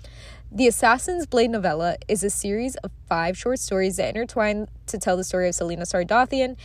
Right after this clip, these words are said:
heir to the King of Assassins. So without further ado, here we go. Part one, The Assassin and the Pirate Lord.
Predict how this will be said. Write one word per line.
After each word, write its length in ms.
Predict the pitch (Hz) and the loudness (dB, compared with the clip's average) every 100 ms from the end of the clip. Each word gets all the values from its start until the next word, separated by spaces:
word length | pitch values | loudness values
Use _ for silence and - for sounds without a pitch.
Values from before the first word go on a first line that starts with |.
| - - - | -18 -16 4
heir 200 | 302 330 | 6 6
to 120 | - | 4
the 80 | 302 | -4
King 200 | - 226 | -2 -2
of 60 | 214 | -2
Assassins. 720 | - - - - - - - - - | -2 -4 -4 -10 -10 -12 -12 -16 -16
So 180 | - 254 | 4 6
without 340 | 254 262 277 | 6 6 2
further 440 | - - 330 339 339 | 0 0 2 2 0
ado, 480 | 254 196 190 190 190 | -2 0 2 2 -2
here 280 | - - 202 | -8 -2 2
we 120 | 220 | 2
go. 280 | 185 113 160 - - - - - - - - - - - - - - - - | 2 -2 -4 -10 -18 -18 -18 -18 -18 -18 -18 -20 -20 -20 -20 -18 -18 -18 0
Part 300 | - 226 - | 4 4 4
one, 300 | 185 - 180 - - - - - | -4 -6 -12 -14 -18 -18 -18 -6
The 160 | 185 | 2
Assassin 720 | 208 - 208 208 - 285 285 294 - | 2 4 2 2 0 -4 -6 -10 -6
and 360 | - 185 185 202 | 0 2 2 0
the 80 | 202 | -4
Pirate 480 | - - - - - | -6 -6 -6 -8 -8
Lord. 300 | - - | -8 -8